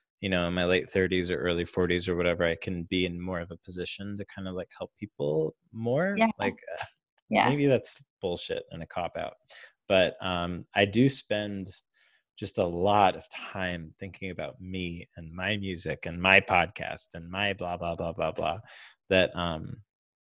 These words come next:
Speaker 1: yeah, that whole, like, self-, selfishness, self-centeredness, it's a, it's a balance.
Speaker 2: It is, yeah.
Speaker 1: Yeah.
Speaker 2: It is. <laughs>
Speaker 1: Um, with writing, what, what's your favorite, like, thing to write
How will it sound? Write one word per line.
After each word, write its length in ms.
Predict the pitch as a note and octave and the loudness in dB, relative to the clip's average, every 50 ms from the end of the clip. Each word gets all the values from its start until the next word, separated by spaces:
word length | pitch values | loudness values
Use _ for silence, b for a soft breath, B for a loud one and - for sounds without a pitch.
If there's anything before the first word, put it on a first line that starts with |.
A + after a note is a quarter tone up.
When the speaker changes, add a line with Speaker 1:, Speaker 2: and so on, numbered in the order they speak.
| _ _ | _ _
Speaker 1:
yeah, 120 | F#2+ F#2+ | 4 6
that 180 | F#2 G#2 F#2+ - | 6 6 4 4
whole, 320 | - - G2+ G2 G2+ G2 | 4 6 6 6 8 6
like, 240 | F#2 F2+ E2 - - | 4 2 0 0 -4
self-, 560 | - - - F#2+ F2 F2 - - - - - _ _ _ _ _ _ _ _ _ _ _ _ _ _ _ _ _ _ _ _ _ _ _ _ _ _ _ _ _ | -4 0 2 4 2 2 0 -4 -14 -20 -20 _ _ _ _ _ _ _ _ _ _ _ _ _ _ _ _ _ _ _ _ _ _ _ _ _ _ _ _ _
selfishness, 800 | - - - - A2+ G#2 - - G#2+ F#2+ - G#2+ G2+ F#2+ F#2+ - | -8 -6 0 2 2 2 4 2 -2 -2 0 -2 -2 0 0 0
self-centeredness, 840 | - G2+ F#2 F2+ - - G2 F#2 F#2 F#2 F#2 F#2 F#2 F#2 F2+ - - | 0 0 0 0 -2 -4 -4 -4 -4 -6 -6 -4 -6 -4 -4 -4 -4
it's 220 | F2+ - - - - | -6 -6 -6 -4 -4
a, 320 | G2 G2 - F#2+ G2 G2+ - _ _ _ _ _ _ _ _ | -4 -4 -4 -6 -8 -12 -16 _ _ _ _ _ _ _ _
it's 220 | - A2 A2 - | 2 2 6 8
a 60 | B2+ | 8
balance. 640 | A#2+ A#2+ A2+ B2+ D#3+ E3+ C#3 C3 - - - - - - _ _ _ _ _ _ _ _ - | 10 10 10 10 8 4 0 -2 -4 -8 -10 -12 -14 -18 _ _ _ _ _ _ _ _ 4
Speaker 2:
It 140 | G3 F#3+ F#3+ | 8 8 10
is, 340 | F3+ E3+ D3+ D3+ E3 G#3+ - - - | 10 8 6 4 0 -4 -8 -8 -4
yeah. 340 | - - - E3 - A3 A#3 | 0 2 2 2 2 0 -2
Speaker 1:
Yeah. 160 | G#3 F#2+ F#2 - - - | -2 -2 -4 -6 -6 -8
Speaker 2:
It 320 | - - - - G#3+ - | -8 -6 -6 -8 -8 -8
is. 60 | - - - A3 | -10 -10 -2 2
<laughs> 420 | B3 C4+ C#4 C4+ C#4 C#4+ D4 - | 4 8 10 10 10 10 10 10
Speaker 1:
Um, 640 | - A#2+ A#2+ A#2+ A#2+ A#2 A2+ A2+ A2 A2 A2 G#2+ - | 10 10 10 10 10 8 6 4 2 0 -2 -4 0
with 220 | - C#3 D3 C#3 - | 4 4 4 6 8
writing, 720 | A#2+ A2 A2+ B2 C#3 D3 B2 A2 G#2+ G#2+ G#2+ G#2+ G#2 - _ _ | 8 10 10 12 10 10 6 4 -2 -6 -10 -14 -16 -20 _ _
what, 400 | - G#2+ G#2+ A#2 B2 C3 B2+ - _ _ _ _ _ _ | -14 -8 -2 -2 -2 -2 -2 -8 _ _ _ _ _ _
what's 320 | A#2 A2+ A#2 A#2 - - | -10 -10 -10 -8 -8 -6
your 100 | C#3 B2+ | -6 -8
favorite, 720 | A#2 - - - B2 A#2+ A#2 A2+ A#2 A#2+ A#2 G#2+ - - _ _ _ _ - | -8 -8 -2 0 2 2 2 2 4 4 4 4 2 -4 _ _ _ _ -4
like, 200 | G#2 G2+ F2 - | -4 -2 -2 -6
thing 420 | - - - G#2+ G#2 G2+ G2 F#2+ | -8 -6 -4 -4 -4 -4 -6 -8
to 180 | - - G2+ F#2+ | -4 -2 -2 2
write 340 | F2+ F#2 F2+ F2 E2 - | 6 6 8 6 6 4